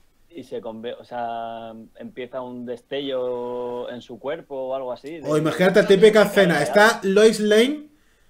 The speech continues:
Speaker 2: rezando o está en su, en lo que su tumba, su, que, que,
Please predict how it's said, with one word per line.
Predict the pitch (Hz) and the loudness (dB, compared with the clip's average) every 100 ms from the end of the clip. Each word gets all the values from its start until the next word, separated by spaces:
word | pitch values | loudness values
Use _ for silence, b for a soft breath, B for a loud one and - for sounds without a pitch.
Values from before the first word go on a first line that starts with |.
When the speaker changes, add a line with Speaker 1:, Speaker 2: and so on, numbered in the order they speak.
| _ _ _ _ _ _ _ _ - | _ _ _ _ _ _ _ _ -8
Speaker 2:
rezando | 165 180 175 175 190 214 220 208 190 | 2 4 4 4 4 4 4 4 4
o | 160 143 151 | 2 2 2
está | 151 185 196 196 | 2 2 0 0
en | 185 175 | 0 0
su, | - 175 175 | 0 -4 -2
en | 160 165 | -2 -2
lo | 170 | -2
que | |
su | 165 165 | -4 -2
tumba, | 190 214 226 | 0 4 2
su, | 214 175 | 0 -6
que, | - 147 - | -8 -10 -10
que, | - 139 | -12 -10